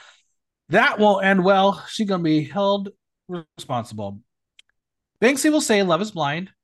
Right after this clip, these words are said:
and so am I. Where am I?" I think she has dry humor, and I love dry humor. Are you a fan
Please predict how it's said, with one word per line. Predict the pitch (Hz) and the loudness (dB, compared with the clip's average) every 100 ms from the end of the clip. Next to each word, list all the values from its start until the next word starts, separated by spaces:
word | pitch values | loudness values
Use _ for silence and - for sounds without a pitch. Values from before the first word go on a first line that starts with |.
| _ | _
and | 233 | -6
so | - 156 139 | -2 -4 -4
am | 151 | -6
I. | 196 117 110 _ _ | -6 -8 -12 _ _
Where | 208 208 | 2 2
am | 175 | 0
I?" | 123 104 123 _ _ - _ _ _ _ - | -4 -8 -18 _ _ -20 _ _ _ _ -4
I | 214 208 | -2 0
think | 285 269 | -2 2
she | 339 | 2
has | 269 | 2
dry | - 180 185 | 2 0 0
humor, | 151 147 160 185 190 | -2 -2 -2 -4 -4
and | - | -6
I | 151 165 | -4 -2
love | 147 127 | -2 -4
dry | 117 104 110 | -6 -12 -12
humor. | 110 90 87 - | -12 -14 -18 -4
Are | |
you | 135 170 | 2 2
a | |
fan | 190 175 147 | 2 -2 -4